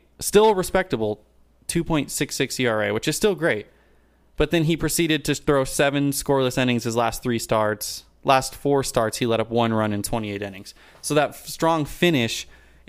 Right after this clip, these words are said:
is what propels him into the conversation, where I think if you look at the whole season, it's like, okay, Ryu was the best pitcher all year. So should we reward this guy where if he just didn't have these three good starts at the end of the year, that he probably wouldn't, would have finished, like, third maybe? 'Cause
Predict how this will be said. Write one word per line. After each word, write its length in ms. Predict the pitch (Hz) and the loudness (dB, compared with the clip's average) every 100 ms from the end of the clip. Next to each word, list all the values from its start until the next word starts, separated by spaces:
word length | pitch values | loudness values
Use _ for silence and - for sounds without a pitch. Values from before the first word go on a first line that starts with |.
| - | -8
is 180 | 143 120 | -4 -2
what 140 | 123 | -2
propels 400 | 131 120 143 135 | -2 0 2 2
him 80 | 131 | 0
into 140 | 127 117 | 0 -2
the 60 | |
conversation, 680 | - 131 113 - 139 131 117 | -2 -2 0 -2 -2 -2 -2
where 120 | 117 | 0
I 40 | 117 | 0
think 180 | 139 | -2
if 100 | 131 | -4
you 100 | 139 | -2
look 140 | 147 147 | -2 -2
at 60 | 131 | -4
the 60 | |
whole 380 | 120 - 165 165 | -4 -2 0 0
season, 640 | - - 180 190 165 113 | -2 -2 0 0 0 0
it's 180 | 110 - | -2 -2
like, 180 | 120 113 | -2 -2
okay, 240 | 127 143 | -2 -2
Ryu 360 | 113 120 151 151 | -2 -2 -2 0
was 140 | 139 | -2
the 80 | 139 | -2
best 260 | 127 131 - | -2 -2 -2
pitcher 240 | 139 113 | -2 -2
all 260 | - 127 131 | 0 0 0
year. 440 | 117 135 110 107 - - _ _ _ _ - | 0 0 0 -2 -8 -20 _ _ _ _ -8
So 200 | - 139 | -2 -2
should 180 | - 143 | 0 -2
we 80 | 143 | 0
reward 420 | 131 127 147 160 | 0 2 0 0
this 180 | 143 - | -2 0
guy 320 | 139 143 131 | 0 2 2
where 220 | 117 120 | 2 0
if 100 | 117 | 0
he 120 | - 120 | -4 -4
just 280 | 127 - | -4 -4
didn't 200 | 131 131 | -4 -2
have 220 | 127 127 117 | 0 -2 -2
these 160 | 113 | -6
three 200 | - 123 120 | -4 -4 -2
good 140 | 117 | -2
starts 300 | - 120 117 | 0 -2 -2
at 40 | 120 | -2
the 80 | 117 | 0
end 100 | 110 | 0
of 60 | |
the 60 | 107 | -2
year, 320 | 110 123 127 | 0 0 -2
that 280 | 113 107 110 | -2 -2 -4
he 80 | - | -6
probably 280 | 117 110 107 | -4 -2 -2
wouldn't, 360 | 110 107 104 | -2 -4 -6
would 120 | 120 113 | -2 -2
have 140 | 107 | -2
finished, 300 | 120 107 - | -4 -6 -8
like, 120 | 101 - | -10 -4
third 260 | 113 127 | -2 0
maybe? 360 | 147 165 185 - - _ _ - | 0 0 -2 -6 -14 _ _ -2
'Cause 220 | 143 | -2